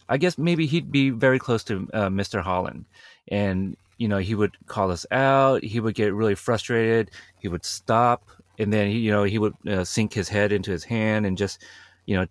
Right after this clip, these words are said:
take, take a moment. Sometimes he, he left the room.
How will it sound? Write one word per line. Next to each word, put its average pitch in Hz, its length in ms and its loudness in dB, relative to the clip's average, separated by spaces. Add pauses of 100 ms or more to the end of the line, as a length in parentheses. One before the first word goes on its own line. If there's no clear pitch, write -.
take, 95 320 -4
take 95 160 -6
a 87 40 -2
moment. 110 500 0
Sometimes 104 420 -2
he, 110 180 -2
he 101 180 -4
left 92 240 -2
the 87 80 -4
room. 117 520 2